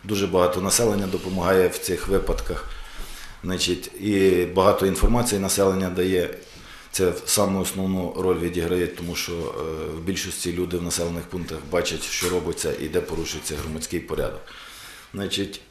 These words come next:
що стосується на сьогоднішній день вилучення зброї, то, е, хочу звернути увагу, що на сьогоднішній день добровільно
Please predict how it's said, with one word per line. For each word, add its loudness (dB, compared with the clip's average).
що 0
стосується 2
на 0
сьогоднішній 2
день 4
вилучення 4
зброї, 4
то, 0
е, -2
хочу -2
звернути 0
увагу, 2
що -4
на -6
сьогоднішній 0
день 2
добровільно 2